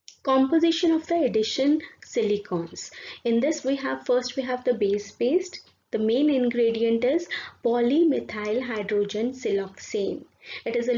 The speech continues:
low molecular weight silicone prepolymer with a silane terminal group. This is important, silane terminal group.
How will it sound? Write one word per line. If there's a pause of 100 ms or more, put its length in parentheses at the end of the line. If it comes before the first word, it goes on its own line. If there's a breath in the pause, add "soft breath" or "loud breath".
(120)
low
molecular
weight
silicone (220)
prepolymer (320 loud breath)
with
a
silane
terminal
group.
This
is
important,
silane
terminal
group.